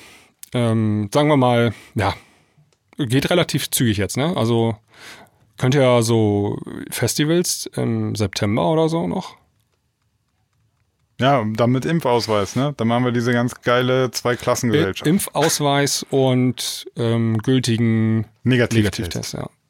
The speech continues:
Speaker 1: Vierundzwanzig Stunden oder so.
Speaker 2: Ja.
Speaker 1: Könnte
Speaker 2: Ja, ja.
Speaker 1: sein, dass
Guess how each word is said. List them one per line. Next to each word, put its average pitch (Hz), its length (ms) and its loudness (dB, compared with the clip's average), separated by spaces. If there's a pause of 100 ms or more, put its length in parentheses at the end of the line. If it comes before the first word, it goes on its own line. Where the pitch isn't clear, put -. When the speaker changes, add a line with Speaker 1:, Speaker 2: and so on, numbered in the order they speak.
Speaker 1:
Vierundzwanzig 101 420 -2
Stunden 107 260 -6
oder 101 120 -6
so. 113 140 -12 (240)
Speaker 2:
Ja. 113 180 -6 (500)
Speaker 1:
Könnte 113 160 0
Speaker 2:
Ja, 113 60 4
ja. - 80 4
Speaker 1:
sein, 143 180 2
dass 107 200 -4